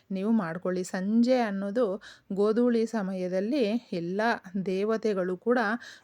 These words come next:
ಮುಖ್ಯವಾಗಿ ಶ್ರೀಮನ್ನಾರಾಯಣ ಸಮೇತ ಲಕ್ಷ್ಮೀ ದೇವಿ ಭೂಲೋಕಕ್ಕೆ ಸಂಚರಿಸೋದು ಅದಕ್ಕೆ ಬರ್ತಾರೆ ಸ್ನೇಹಿತರೆ. ಅದಕ್ಕೆ ನೀವು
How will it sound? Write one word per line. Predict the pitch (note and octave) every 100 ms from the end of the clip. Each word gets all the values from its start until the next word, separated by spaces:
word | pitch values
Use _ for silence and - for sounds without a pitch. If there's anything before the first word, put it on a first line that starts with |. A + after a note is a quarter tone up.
| -
ಮುಖ್ಯವಾಗಿ | G3+ _ - C4 A#3+ F3+ E3 - -
ಶ್ರೀಮನ್ನಾರಾಯಣ | - F#3+ G#3 A3 G3+ F#3 E3+ G#3+ A3+ A#3 A3 G#3
ಸಮೇತ | - F#3+ A#3 D4 C4+ A3 G#3+ G3
ಲಕ್ಷ್ಮೀ | F3+ F3+ - - A#3 C4
ದೇವಿ | B3+ G#3 F#3 A#3 E4 - - - -
ಭೂಲೋಕಕ್ಕೆ | F3+ G#3 C4+ C4+ B3 A#3 G3+ - B3+
ಸಂಚರಿಸೋದು | C#4+ A#3 F#3+ G3 C4 B3+ B3+ - G#3+ F#3+
ಅದಕ್ಕೆ | F#3+ -
ಬರ್ತಾರೆ | C4+ F3 F#3 E3+ - G#3+ G3 F#3+
ಸ್ನೇಹಿತರೆ. | - F#3 F3 E3+ F3+ - - - _
ಅದಕ್ಕೆ | F#3+ F3 F#3 - C4+ G#3+ A#3+ - _ -
ನೀವು | F#3 F#3 G3